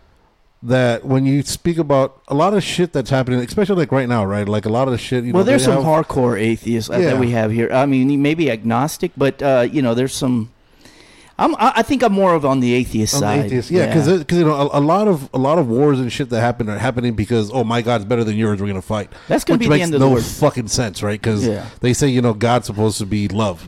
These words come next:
Speaker 1: but yet my God's
Speaker 2: Yeah.
Speaker 1: better than you, so I have to kill you. Fucking retarded. But, like, there's so many fucking questions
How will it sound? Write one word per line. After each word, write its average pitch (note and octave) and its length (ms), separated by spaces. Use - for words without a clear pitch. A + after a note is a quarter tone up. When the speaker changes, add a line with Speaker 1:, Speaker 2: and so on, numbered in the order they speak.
Speaker 1:
but G2 240
yet A2 300
my A#2+ 180
God's B2 220
Speaker 2:
Yeah. G#2 60
Speaker 1:
better A#2+ 120
than A2+ 80
you, A#2+ 140
so A2 80
I A2 40
have G#2+ 60
to G2+ 60
kill A2 220
you. D#2+ 120
Fucking C3+ 380
retarded. A#2 400
But, D#3 380
like, D3+ 200
there's E3 200
so G#3+ 200
many G#3+ 200
fucking E3 420
questions A2+ 760